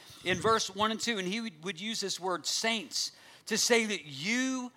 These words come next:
are people who are called out, and that you are to be the hagios, the holy ones, that you are to be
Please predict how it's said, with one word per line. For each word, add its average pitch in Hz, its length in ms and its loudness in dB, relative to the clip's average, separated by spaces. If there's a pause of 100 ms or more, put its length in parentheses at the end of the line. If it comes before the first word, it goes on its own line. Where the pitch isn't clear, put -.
(360)
are 156 180 6
people 202 580 0
who 160 220 -2
are 131 100 2
called 208 760 4 (280)
out, 165 580 0 (920)
and 196 140 4
that 190 120 2
you 247 220 4
are 240 60 8
to 220 140 -2
be 208 140 -2
the 175 180 4 (200)
hagios, 208 760 4
the 165 60 -2
holy 220 480 0
ones, 147 360 0
that 151 140 -4
you 240 360 2
are 180 120 2
to 214 140 -2
be 190 220 -4